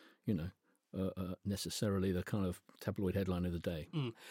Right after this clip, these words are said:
Speaker 2: Do you think the person who controls the B B C's push alerts on their news app, is that the most powerful person in Britain?
Speaker 1: <laughs> Well, I suppose it's, it's, it is a pretty powerful, powerful job in many ways. I certainly wanna, I don't know about in Britain, but I, I, they certainly have a pretty significant role in the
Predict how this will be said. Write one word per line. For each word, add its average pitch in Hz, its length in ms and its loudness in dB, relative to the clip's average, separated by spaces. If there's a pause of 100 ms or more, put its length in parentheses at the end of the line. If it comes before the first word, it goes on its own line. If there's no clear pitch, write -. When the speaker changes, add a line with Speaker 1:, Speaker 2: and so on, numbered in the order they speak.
(140)
Speaker 2:
Do 208 120 2
you 240 80 6
think 196 160 4
the 175 80 -2
person 160 500 4
who 151 80 2
controls 143 520 2
the 143 80 0
B 139 120 4
B 135 140 2
C's 131 200 0
push - 300 2
alerts 113 460 4
on 127 80 8
their 123 120 8
news 131 300 6
app, 107 180 6
is 160 120 2
that 208 80 6
the 208 80 6
most 190 180 10
powerful 175 400 6
person 143 380 8
in 131 80 8
Britain? - 300 4 (120)
Speaker 1:
<laughs> 180 440 10 (480)
Well, 196 140 8
I 190 60 10
suppose 202 320 8
it's, 170 120 8
it's, 190 200 6
it 170 200 8
is 233 140 8
a 170 60 12
pretty 135 260 8
powerful, 113 560 6 (240)
powerful 113 260 6
job 110 220 6
in 110 100 8
many 127 200 8
ways. 98 220 6
I 131 40 4
certainly 131 260 6
wanna, 127 240 8
I - 60 4
don't 160 140 4
know 147 60 6
about 120 200 6
in 110 140 8
Britain, 98 340 6
but 113 140 6
I, 120 80 8
I, 139 480 2
they 139 100 4
certainly 160 300 2
have 123 80 4
a 120 80 4
pretty 127 200 4
significant 117 540 2
role 110 200 4
in 101 120 6
the 101 180 4